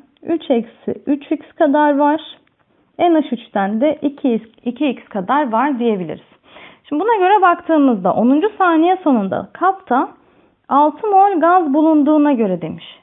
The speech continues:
Hepsini toplarsak burada kaç gelecektir?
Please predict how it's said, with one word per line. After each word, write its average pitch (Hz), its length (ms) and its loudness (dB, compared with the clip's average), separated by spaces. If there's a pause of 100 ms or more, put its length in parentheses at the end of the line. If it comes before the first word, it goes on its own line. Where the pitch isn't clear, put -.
(200)
Hepsini 415 400 -4
toplarsak 302 720 -2 (1400)
burada 202 380 -4 (1080)
kaç - 320 -4
gelecektir? 202 840 -4